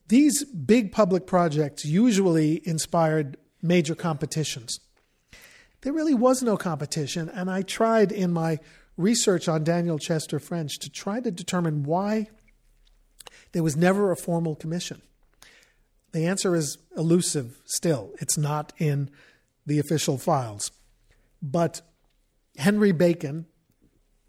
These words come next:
the architect, was chosen. Uh, the only alternative proposal was by John Russell Pope, who later did the National Gallery of Art, who proposed a pyramid or a Mayan temple. So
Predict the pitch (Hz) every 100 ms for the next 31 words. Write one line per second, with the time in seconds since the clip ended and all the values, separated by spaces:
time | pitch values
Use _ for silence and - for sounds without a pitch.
0 | _ _ _ _ - 226 202 170 175 151
1 | 160 160 - - 160 143 - 180 160 160
2 | 165 - - - _ _ - 165 156 170
3 | 180 214 190 135 - 160 160 - 214 196
4 | 165 143 - 147 156 151 151 151 131 151
5 | 139 160 165 156 156 - 135 - - 156
6 | 143 - 147 156 151 143 143 139 139 143
7 | 147 - 143 147 143 139 131 156 143 143
8 | - - - - - _ - - 165 -
9 | 165 147 165 - - 233 220 160 151 156
10 | 156 151 151 160 160 151 143 - 170 165
11 | 123 - 170 143